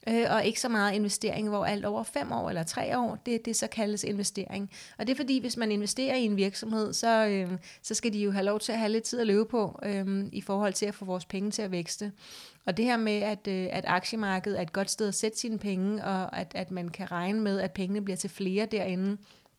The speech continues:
det er altså, øh, det er altså på lang sigt. Det vil sige, at når vi snakker om, at aktiemarkedet stiger, øh, syv procent om året i gennemsnit,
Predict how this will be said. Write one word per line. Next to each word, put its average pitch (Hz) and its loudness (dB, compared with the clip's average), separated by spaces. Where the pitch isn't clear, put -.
det 220 6
er 208 6
altså, 202 2
øh, 190 2
det - -6
er 220 0
altså 214 -6
på 214 -4
lang 190 -2
sigt. - -4
Det 214 -2
vil 208 -4
sige, 214 0
at 208 0
når 208 -2
vi 196 0
snakker 202 -2
om, 214 0
at 202 2
aktiemarkedet 196 0
stiger, 208 -2
øh, 180 -2
syv - -4
procent 202 -4
om 190 -2
året 185 0
i - -2
gennemsnit, 196 -2